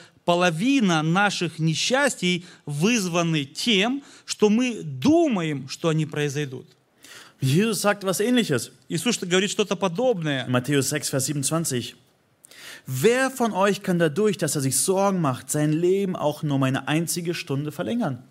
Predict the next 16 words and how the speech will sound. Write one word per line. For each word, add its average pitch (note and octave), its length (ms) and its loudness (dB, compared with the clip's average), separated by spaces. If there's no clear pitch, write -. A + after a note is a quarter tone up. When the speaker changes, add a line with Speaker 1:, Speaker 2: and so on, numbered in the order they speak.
Speaker 1:
Он G3 140 0
говорит: F3+ 240 0
«Да G#3+ 100 4
и A#3+ 140 0
кто D#4 300 0
из A#3+ 160 0
вас, C4 240 2
заботясь, G3+ 680 0
может A3 380 0
прибавить G#3+ 580 0
себе G#3 320 0
росту A3+ 460 -2
хотя F#3+ 340 0
на G#3 240 0
один F#3 360 -2
локоть?» A#3 580 -6